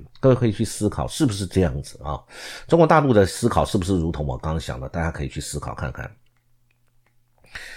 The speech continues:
那当然，中国大陆他也有他的思考，他认为如果开战了，美国会不会介入？这的确是，也是他最重要的思考之一。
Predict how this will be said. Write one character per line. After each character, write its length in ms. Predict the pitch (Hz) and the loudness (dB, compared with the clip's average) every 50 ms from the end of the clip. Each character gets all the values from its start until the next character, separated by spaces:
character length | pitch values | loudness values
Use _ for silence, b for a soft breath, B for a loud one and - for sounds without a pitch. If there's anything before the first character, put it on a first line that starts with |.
| B B B B B B B | B B B B B B B
那 120 | 139 - | 2 2
当 180 | 180 - 190 196 | 4 4 4 6
然， 340 | 185 139 104 110 117 117 - - - - - - - - - - - - - - | 6 6 6 4 2 -2 -8 -14 -18 -20 -20 -20 -20 -20 -20 -20 -20 -20 -20 0
中 100 | - 214 | 2 4
国 80 | 220 214 | 6 6
大 120 | 208 196 | 6 8
陆 120 | 185 170 147 | 8 6 6
他 160 | 135 175 165 | 6 6 6
也 80 | 143 117 | 8 8
有 140 | 98 80 | 6 6
他 120 | 71 87 92 | 4 2 0
的 80 | 80 | -2
思 220 | 73 - - 76 - | -2 -4 -4 -6 -6
考， 180 | - - 57 | -6 -6 -6
他 120 | - 104 110 | -2 0 2
认 180 | 120 127 95 | 2 4 2
为 160 | 80 76 71 73 | 2 0 0 0
如 140 | 85 127 | 0 2
果 100 | 120 110 | 2 2
开 220 | - - 95 95 90 | 2 2 2 2 4
战 160 | - 92 73 | 2 2 0
了， 120 | 62 57 - | 0 -4 -2
美 120 | 87 85 82 | -2 0 2
国 140 | 95 107 | 2 4
会 60 | 101 - | 2 4
不 60 | 95 | 4
会 100 | 98 87 | 4 2
介 220 | - - 92 80 | 4 2 2 2
入？ 220 | 71 73 71 - - - | 2 0 -4 -6 -10 0
这 100 | - 165 | 0 0
的 260 | - - 92 101 143 | 0 2 0 0 0
确 200 | - - - 151 | 0 2 2 2
是， 160 | - - - 80 - - | 2 2 -2 -6 -6 -4
也 120 | - 69 | -6 -6
是 140 | 65 - 95 | -4 -4 -4
他 160 | 90 82 82 - - - | -2 -2 -2 -4 -6 -6
最 200 | - - 135 92 | 2 2 4 4
重 280 | 71 - - - 76 78 | 2 0 -2 -2 -2 -2
要 120 | 87 73 | -2 -4
的 80 | 64 71 | -4 -6
思 220 | - - - 80 | -8 -8 -8 -8
考 180 | 76 - - - | -8 -8 -8 -10
之 180 | - - - - - | -10 -10 -10 -10 -6
一。 280 | - 98 95 104 104 - | -6 -6 -4 -6 -8 -10